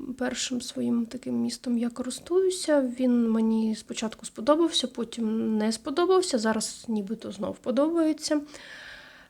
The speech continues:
Коротше, купила собі в запас. Е, якщо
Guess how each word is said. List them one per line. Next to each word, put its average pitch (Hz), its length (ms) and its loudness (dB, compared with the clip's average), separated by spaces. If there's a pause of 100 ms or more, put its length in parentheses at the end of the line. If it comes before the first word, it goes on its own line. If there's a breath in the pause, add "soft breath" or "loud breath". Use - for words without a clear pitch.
(160)
Коротше, 254 560 2
купила 240 420 0
собі 233 280 -4
в 233 100 -2
запас. 311 680 2
Е, 240 280 0 (520)
якщо 254 680 2